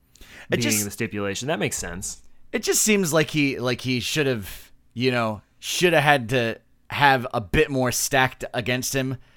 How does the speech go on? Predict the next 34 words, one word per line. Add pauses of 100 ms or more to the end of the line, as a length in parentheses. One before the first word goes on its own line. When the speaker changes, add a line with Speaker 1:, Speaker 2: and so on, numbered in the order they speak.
(100)
Speaker 1:
aside
from
the
fact
that
he
was
going
up
against
Okada,
'cause (500)
that's
ha-,
Speaker 2:
Yeah.
Speaker 1:
that's
having
stuff
stacked
up
against
you
enough. (380)
Speaker 2:
Yeah,
it's
one,
it's
one
match
that (220)
basically
became
worthless
on,